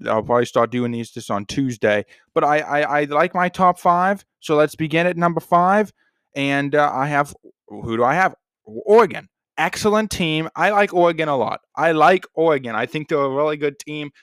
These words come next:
My guess is Oregon at five. I think Oregon at five. Number four, Ohio State. Listen, you, they might be a little bit lower than a lot of people think. Ohio State, I like 'em a lot. I really do. I have questions at quarterback. That's why I can't put 'em higher. Ohio State, I think, is an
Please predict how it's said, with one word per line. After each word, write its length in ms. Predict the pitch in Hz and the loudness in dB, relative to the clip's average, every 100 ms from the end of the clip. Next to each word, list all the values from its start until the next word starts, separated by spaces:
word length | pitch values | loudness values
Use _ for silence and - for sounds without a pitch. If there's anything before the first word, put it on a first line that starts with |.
| _ | _
My 160 | 135 143 | -6 -4
guess 200 | 143 135 | -4 -6
is 120 | 123 | -8
Oregon 400 | 120 123 123 120 | -4 -4 -6 -8
at 100 | 123 | -10
five. 380 | - 107 101 104 - | -2 -2 -2 -10 -6
I 100 | 123 | -4
think 180 | 127 123 | -4 -2
Oregon 320 | 120 120 117 | -2 -2 -6
at 80 | 110 | -8
five. 300 | - 104 - _ _ - | -10 -12 -14 _ _ -4
Number 160 | 185 175 | -2 -2
four, 260 | - 196 | 0 4
Ohio 440 | 175 156 165 160 156 | 4 2 0 -2 -4
State. 380 | - 156 110 - _ _ - | -4 -4 -4 -6 _ _ -8
Listen, 240 | 156 160 | -6 -4
you, 140 | 170 | -6
they 160 | 180 190 | -2 -2
might 220 | 196 190 | -2 -2
be 80 | 190 | -2
a 20 | |
little 100 | 185 | -2
bit 140 | 180 156 | -4 -2
lower 280 | 160 170 | 0 0
than 140 | 160 156 | 0 0
a 60 | |
lot 160 | 151 151 | 0 0
of 60 | - | -2
people 280 | 151 139 131 | -8 -10 -6
think. 360 | - 131 - _ | -6 -6 -12 _
Ohio 540 | 135 135 139 190 226 190 | 2 2 2 0 2 0
State, 480 | - 180 175 190 - _ _ _ _ _ _ _ | 0 0 2 0 -4 _ _ _ _ _ _ _
I 140 | 143 165 | 0 4
like 280 | 165 202 202 | 6 4 4
'em 120 | 196 | 4
a 100 | 175 | 6
lot. 260 | 170 180 | 6 6
I 60 | 160 | 6
really 320 | 147 165 170 | 4 2 2
do. 160 | 165 165 | 2 2
I 140 | 151 | 2
have 140 | 135 - | 0 -2
questions 580 | - 175 175 180 165 | 0 2 2 -4 -10
at 80 | 165 | -12
quarterback. 560 | - 156 160 113 110 117 | -6 0 2 4 2 0
That's 180 | 117 139 | -4 0
why 120 | 131 | 0
I 60 | |
can't 240 | 131 143 135 | 0 -4 -2
put 100 | 135 | -2
'em 120 | 131 | -2
higher. 400 | 123 107 104 - _ _ _ | -2 -4 -4 -14 _ _ _
Ohio 460 | 131 127 143 175 180 | 2 2 4 2 2
State, 220 | - 175 | -2 0
I 80 | 147 | 0
think, 160 | 143 135 | 0 -4
is 100 | |
an 120 | 127 | -4